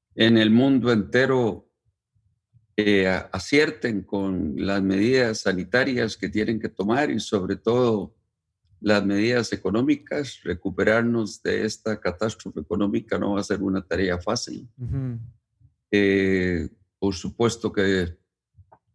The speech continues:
Speaker 1: América Latina, según el Fondo Monetario Internacional, es de los,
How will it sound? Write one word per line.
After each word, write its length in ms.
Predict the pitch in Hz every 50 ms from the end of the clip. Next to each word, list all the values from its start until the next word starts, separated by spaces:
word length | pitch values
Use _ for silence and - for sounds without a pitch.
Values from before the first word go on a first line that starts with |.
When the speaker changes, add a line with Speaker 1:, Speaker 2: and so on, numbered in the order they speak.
| _ _ _ _ -
Speaker 1:
América 500 | - 95 98 107 110 110 117 110 - 107
Latina, 540 | 104 101 95 - 120 117 110 107 110 104 98
según 500 | - - 90 87 98 107 110 104 104 104
el 140 | 95 90 87
Fondo 280 | - 110 107 107 101
Monetario 540 | 98 98 98 92 90 85 - 104 98 104 104
Internacional, 960 | 98 92 - 92 87 87 92 87 - 92 95 98 101 101 101 104 101 101 98
es 340 | 85 73 87 98 98 95 -
de 120 | 98 98
los, 640 | 92 90 90 87 85 80 - - - - - - _